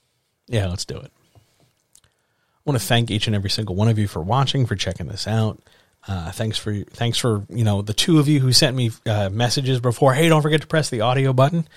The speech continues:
'cause the audio button is audioing. And, uh,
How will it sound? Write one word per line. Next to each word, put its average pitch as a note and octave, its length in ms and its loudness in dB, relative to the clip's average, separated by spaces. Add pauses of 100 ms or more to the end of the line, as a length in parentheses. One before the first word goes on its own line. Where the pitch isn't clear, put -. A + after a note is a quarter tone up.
(280)
'cause G2+ 160 -6
the E2+ 140 -4
audio F2+ 280 -2
button F#2 300 -4
is F2 180 -4 (200)
audioing. F2+ 680 0 (580)
And, A2 400 2
uh, A#2 400 2